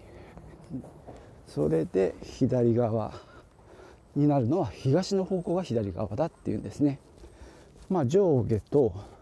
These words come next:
前後が決まって、初めて左右が決まるということでした。まあ、その中で、その鏡の中の自分の、こう、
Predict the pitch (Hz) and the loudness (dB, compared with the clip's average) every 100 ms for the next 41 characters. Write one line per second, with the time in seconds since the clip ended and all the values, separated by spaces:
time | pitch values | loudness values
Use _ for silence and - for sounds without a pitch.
0 | - 113 139 165 120 110 98 - 131 135 | -10 -2 0 2 2 -2 -4 -4 -2 -2
1 | 131 _ _ _ - 180 - - - - | -4 _ _ _ -2 -2 -2 -20 -20 -20
2 | - 151 135 135 104 104 117 101 92 101 | -6 0 2 2 0 -6 -6 -4 -4 -4
3 | 143 - - - - _ _ _ - - | -6 -6 -8 -8 -12 _ _ _ -20 -20
4 | - _ - 220 185 143 - 113 110 98 | -20 _ -6 -2 0 0 -4 -6 -6 -10
5 | - - - _ - - - - _ _ | -12 -12 -14 _ -20 -20 -20 -20 _ _
6 | _ _ - - - _ _ - - - | _ _ -20 -20 -20 _ _ -20 -20 -20
7 | - - - - - - - - - _ | -20 -20 -20 -20 -20 -20 -20 -20 -20 _
8 | _ - _ - 208 - 156 180 208 214 | _ -20 _ -12 -8 -2 0 0 -2 -4
9 | 143 120 110 - - - - - - _ | -4 -2 -2 -6 -18 -20 -20 -20 -20 _
10 | - - - _ _ - - 143 139 170 | -20 -20 -20 _ _ -6 -2 0 0 -2
11 | 180 185 180 175 - 104 98 95 101 107 | 0 0 -2 -6 -8 -10 -6 -2 0 0
12 | 107 110 - - - - - 123 147 147 | 0 -2 -6 -14 -20 -20 -10 0 0 0
13 | _ - - - _ - 107 101 - - | _ -20 -20 -20 _ -2 -2 -2 -8 -18